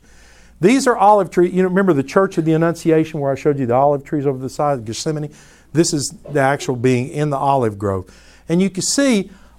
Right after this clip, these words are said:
old, uh, these olive trees are ancient. They're nowhere near two thousand years old. But olive trees don't really ever die. What happens to an olive tree is it gets big like this and it,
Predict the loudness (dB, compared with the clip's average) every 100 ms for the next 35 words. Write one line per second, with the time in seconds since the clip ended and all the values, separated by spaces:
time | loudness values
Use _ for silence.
0 | 4 6 6 2 0 -2 0 2 4 4
1 | 4 2 0 0 0 -2 0 -2 -2 -6
2 | -4 -2 0 2 2 2 0 0 -4 -2
3 | -2 -2 -6 -2 0 0 -2 -14 -20 -16
4 | -6 -4 2 2 4 2 -4 -6 -2 0
5 | 0 -4 -8 -20 _ _ -10 0 0 0
6 | -2 0 0 0 -2 -2 -4 -2 -2 -2
7 | -8 -20 _ _ _ _ 0 2 2 0
8 | -4 -2 0 2 0 -2 -4 -4 -6 -8
9 | -12 -6 -6 -6 -2 0 2 0 0 -2
10 | -2 -2 -6 -6 -8